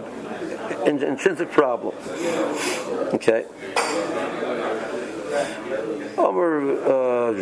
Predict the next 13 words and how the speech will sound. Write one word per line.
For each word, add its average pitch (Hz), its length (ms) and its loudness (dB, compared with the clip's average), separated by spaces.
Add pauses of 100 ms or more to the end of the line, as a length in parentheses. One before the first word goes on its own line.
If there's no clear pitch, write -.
(520)
Amar 156 240 2
Shmuel, 185 320 2
Kol - 220 4
Be'isha 170 380 2
Erva, 120 400 2 (160)
Shenemar, 139 760 2
Ki 117 100 -2
Kalecha 170 360 6
Reiv 156 360 4
Umarech 147 460 2
Noveh. 113 360 2 (1160)
So, 110 560 4
um, 101 260 -2